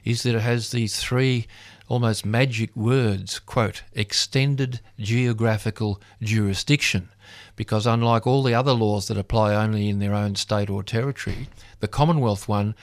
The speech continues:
can apply offshore if the Commonwealth workplace is in a country that has either no health and safety law, such as Nauru, or it has a sort of health and safety law, but it's not equivalent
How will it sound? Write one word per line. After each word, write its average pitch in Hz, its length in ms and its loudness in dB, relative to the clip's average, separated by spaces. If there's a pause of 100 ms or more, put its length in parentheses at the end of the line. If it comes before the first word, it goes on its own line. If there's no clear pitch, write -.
(460)
can 151 380 2
apply 110 720 0
offshore 117 800 0 (360)
if 151 440 0 (140)
the 120 100 0
Commonwealth 113 560 -2
workplace 107 640 -2
is 107 180 0
in 107 100 0
a 101 80 -2
country 107 440 -2
that 104 160 -4
has 104 260 0
either 104 240 0
no 123 260 4
health 117 220 2
and 101 100 -4
safety 101 380 -4
law, 110 320 -2 (300)
such - 260 -4
as 90 120 -4
Nauru, 101 440 0 (280)
or 113 160 4
it 107 60 0
has 117 300 0
a 95 60 -4
sort 143 300 4
of 98 80 -2
health 101 220 0
and 98 100 -4
safety 101 340 -2
law, 104 220 2
but 104 120 -2
it's 98 140 -4
not 117 160 2
equivalent 101 560 -2